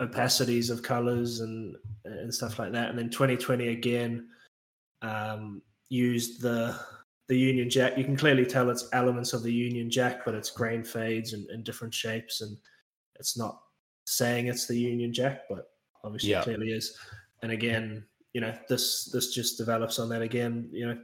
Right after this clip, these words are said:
Speaker 1: the elements clearly can be sort of used and, and look that Union Jacky style with some of the shapes, but, um,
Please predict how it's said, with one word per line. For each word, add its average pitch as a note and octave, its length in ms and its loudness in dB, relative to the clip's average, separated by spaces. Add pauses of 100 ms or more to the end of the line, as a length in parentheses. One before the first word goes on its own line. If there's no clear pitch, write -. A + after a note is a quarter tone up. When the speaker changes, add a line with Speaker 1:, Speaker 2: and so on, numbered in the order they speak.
(100)
Speaker 1:
the B2 120 6
elements A#2 340 2
clearly A#2 580 2 (1120)
can A#2 180 -2
be A#2 520 0 (120)
sort A2+ 200 -8
of G#2+ 60 -6
used A2+ 400 -2
and, G#2+ 340 -8
and G#2+ 220 -8 (120)
look A#2 380 -6 (160)
that G#2 220 -6
Union A#2 360 -4
Jacky A2+ 560 -6
style A2+ 460 -4
with A#2 140 -6
some A#2 200 -4
of A2+ 60 -6
the A2 80 -6
shapes, A#2 460 -4
but, - 160 -6 (760)
um, G2+ 460 -10